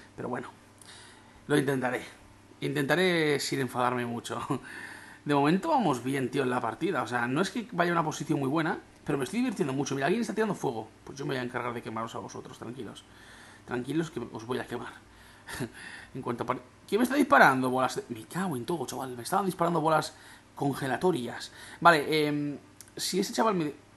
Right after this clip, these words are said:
mira, tío, está ahí, está ahí, está ahí, está ahí. Vale, estamos. Han muerto, chaval. Pues, en serio, chicos, eh, estoy súper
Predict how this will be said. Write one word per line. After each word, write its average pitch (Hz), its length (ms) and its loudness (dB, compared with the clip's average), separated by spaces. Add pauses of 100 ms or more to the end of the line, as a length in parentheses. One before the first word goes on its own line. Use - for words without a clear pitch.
mira, - 160 -14
tío, - 120 -4
está - 200 -8
ahí, - 100 -6
está - 160 -14
ahí, - 80 -10
está - 140 -14
ahí, - 120 -8
está - 200 -16
ahí. 165 80 -16 (720)
Vale, - 200 -8
estamos. - 440 -10 (140)
Han 131 140 0
muerto, 123 400 0
chaval. 113 340 -2 (360)
Pues, 165 680 6
en 151 160 -2
serio, 175 240 6
chicos, 139 560 4
eh, 135 200 0
estoy 156 200 -2
súper 156 300 0